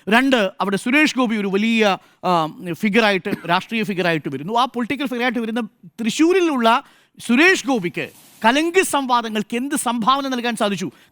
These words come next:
കലങ്ക് സംവാദം നടത്തിയ മൊത്തം തദ്ദേശ സ്ഥാപനങ്ങളും നമ്മൾ എടുത്ത് പരിശോധിച്ചു കഴിഞ്ഞാൽ എഴുപത്തഞ്ച് ശതമാനം സ്ഥലങ്ങളിലും ബി ജെ പി മൂന്നാം സ്ഥാനത്താണ്. സെവന്റി ഫൈവ് പെർസെന്റേജ് കലങ്ക് സംവാദം നടത്തിയിടങ്ങളിൽ.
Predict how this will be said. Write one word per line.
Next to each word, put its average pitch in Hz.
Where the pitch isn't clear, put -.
കലങ്ക് 285
സംവാദം 240
നടത്തിയ 220
മൊത്തം 220
തദ്ദേശ 214
സ്ഥാപനങ്ങളും 190
നമ്മൾ 208
എടുത്ത് 214
പരിശോധിച്ചു 208
കഴിഞ്ഞാൽ 170
എഴുപത്തഞ്ച് 254
ശതമാനം 240
സ്ഥലങ്ങളിലും 214
ബി 196
ജെ 202
പി 190
മൂന്നാം 175
സ്ഥാനത്താണ്. -
സെവന്റി 240
ഫൈവ് 196
പെർസെന്റേജ് 151
കലങ്ക് 233
സംവാദം 220
നടത്തിയിടങ്ങളിൽ. 185